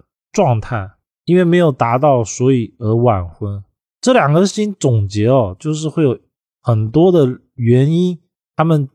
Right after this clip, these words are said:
就是喜欢一个人。然后你如果问他说，“为什么你找对象或朋友这么少呢？”他更多的、更多的，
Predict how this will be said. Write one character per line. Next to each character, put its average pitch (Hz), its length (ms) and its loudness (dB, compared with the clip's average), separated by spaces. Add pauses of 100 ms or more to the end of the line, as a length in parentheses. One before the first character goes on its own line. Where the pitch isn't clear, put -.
(320)
就 175 220 2
是 156 240 -2
喜 101 360 -4
欢 127 360 -2
一 127 100 -4
个 123 140 0
人。 90 320 -4 (380)
然 131 120 2
后 151 280 2 (420)
你 127 100 0
如 147 140 4
果 170 140 4
问 165 240 2
他 147 180 0
说 147 320 0
，“为 165 100 2
什 135 160 -2
么 127 140 -2
你 113 260 -6 (360)
找 113 180 2
对 160 180 2
象 151 240 0
或 151 80 0
朋 143 160 0
友 135 80 0
这 147 140 -4
么 147 100 -2
少 101 300 -6
呢？” 101 240 -4
他 139 300 -2 (360)
更 151 300 2
多 143 180 2
的、 131 180 2
更 139 280 -2
多 123 240 0
的， 107 220 -2